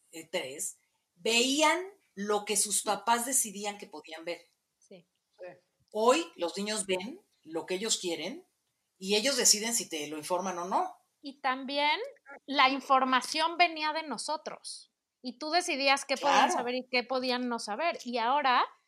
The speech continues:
Speaker 1: Claro.
Speaker 2: gracias a Google y todos sus secuaces, ellos te cuentan a ti que bombardearon Irak y que quién sabe qué,
Speaker 1: Claro.
Speaker 2: y que violaron a no sé quién, y que los narcos no sé cuánto. Entonces, tú ya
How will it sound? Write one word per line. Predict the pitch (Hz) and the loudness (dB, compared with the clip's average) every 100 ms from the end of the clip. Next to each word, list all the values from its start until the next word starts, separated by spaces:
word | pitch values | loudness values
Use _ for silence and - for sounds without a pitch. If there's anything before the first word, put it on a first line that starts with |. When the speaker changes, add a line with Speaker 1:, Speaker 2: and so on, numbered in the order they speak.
| - | -20
Speaker 1:
Claro. | 147 143 - 208 | -14 -10 -10 -4
Speaker 2:
gracias | 240 254 269 311 294 | 4 4 4 0 4
a | 240 | 4
Google | 226 269 262 277 240 | 4 0 0 -2 -4
y | 220 | -4
todos | 254 262 262 | -4 -4 -4
sus | 254 | -8
secuaces, | - 240 - 285 269 233 240 - - _ _ - | -8 -6 2 4 4 2 -2 -4 -12 _ _ 2
ellos | 339 381 392 | 2 4 0
te | - - | 0 0
cuentan | 330 330 330 330 320 | 2 2 4 2 0
a | - | -2
ti | 330 320 | -2 0
que | 330 | 0
bombardearon | 277 247 247 254 277 294 277 302 277 | 2 4 6 6 6 6 6 4 0
Irak | 254 254 262 254 - | 6 8 6 2 -12
y | 262 254 | -8 -8
que | - 208 | -8 -6
quién | 262 254 | -4 -2
sabe | 254 247 240 | 0 0 0
qué, | 294 | 0
Speaker 1:
Claro. | 262 269 277 | 4 4 2
Speaker 2:
y | 247 | -4
que | - 233 226 - - - 233 | 0 2 2 -2 -6 -8 2
violaron | 247 247 262 277 262 | 6 8 8 6 2
a | |
no | 254 262 | 0 -2
sé | 277 - | -4 -6
quién, | 311 302 311 349 | -2 0 2 0
y | 269 | -6
que | - 240 | -6 -2
los | 240 240 | -2 -2
narcos | 285 294 320 285 | 0 -2 -4 -6
no | 285 | -6
sé | 294 294 | -6 -4
cuánto. | 415 320 | -2 -4
Entonces, | 254 320 381 359 _ _ _ _ _ - | -8 -6 -8 -8 _ _ _ _ _ -10
tú | |
ya | 320 | 0